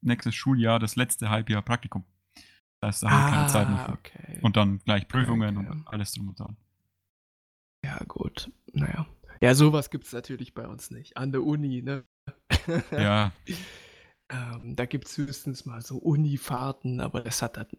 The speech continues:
Speaker 2: natürlich gar nichts damit zu tun.
Speaker 1: Wie ist das
Speaker 2: Ähm,
Speaker 1: eigentlich, das, äh, Studentenleben so?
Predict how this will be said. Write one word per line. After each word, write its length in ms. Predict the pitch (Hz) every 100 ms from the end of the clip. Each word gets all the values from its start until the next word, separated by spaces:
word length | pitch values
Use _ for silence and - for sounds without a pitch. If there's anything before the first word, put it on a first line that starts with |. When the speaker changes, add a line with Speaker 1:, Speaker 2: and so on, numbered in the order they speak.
| -
Speaker 2:
natürlich 420 | 104 - 120 107
gar 200 | - 110
nichts 200 | 101 -
damit 260 | - - -
zu 100 | -
tun. 380 | - 156 - - - -
Speaker 1:
Wie 100 | 175
ist 100 | 220
das 120 | 233
Speaker 2:
Ähm, 60 | 123
Speaker 1:
eigentlich, 500 | 107 104 95 - - _ -
das, 400 | 113 107 - -
äh, 240 | 120 104 104
Studentenleben 800 | - 113 113 113 107 101 98 101
so? 280 | 101 101